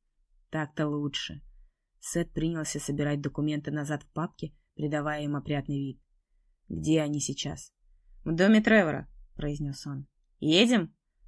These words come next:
«Да». «Я тоже», со своего места подскочила Лора. «Нет, милая». Я притянул ее к себе, поцеловав в лоб. «Готовься лучше к следующей беременности». Она даже раскрыла свой рот от удивления,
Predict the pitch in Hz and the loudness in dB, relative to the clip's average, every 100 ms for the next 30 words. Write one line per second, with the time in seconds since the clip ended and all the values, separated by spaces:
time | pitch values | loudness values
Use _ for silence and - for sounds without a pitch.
0 | - - 139 143 131 - _ _ _ _ | -20 -12 -4 -4 -4 -8 _ _ _ _
1 | _ - 170 277 311 254 214 214 - _ | _ -8 2 4 6 4 4 0 -4 _
2 | _ _ - 131 151 147 147 151 156 143 | _ _ -10 -6 -4 -4 -2 -4 -4 -6
3 | 143 - 139 - 147 143 143 135 135 - | -8 -6 -6 -4 -6 -6 -8 -8 -8 -14
4 | _ _ - 151 147 147 147 - 147 143 | _ _ -12 -6 -2 -2 -4 -2 -4 -4
5 | 139 135 156 _ 156 151 147 - 156 151 | -8 -12 -18 _ -6 -4 -4 -2 -4 -4
6 | 147 143 139 147 143 156 175 - 143 143 | -6 -8 -8 -8 -6 -6 -6 -6 -6 -6
7 | 139 147 143 - _ _ _ _ - 147 | -8 -8 -10 -12 _ _ _ _ -4 -2
8 | - 156 - 151 151 139 - 147 143 139 | 0 0 0 -2 -4 -6 -6 -2 0 0
9 | - 143 139 131 127 135 - - - _ | -4 -2 -2 -2 -2 -4 -8 -12 -16 _
10 | _ _ _ _ 156 151 147 151 156 147 | _ _ _ _ -4 -2 0 0 0 -2
11 | 143 165 156 147 - 151 147 143 139 139 | -6 -6 -4 -4 -4 -4 -4 -4 -6 -4
12 | 139 139 135 135 151 | -2 -2 -2 -4 -8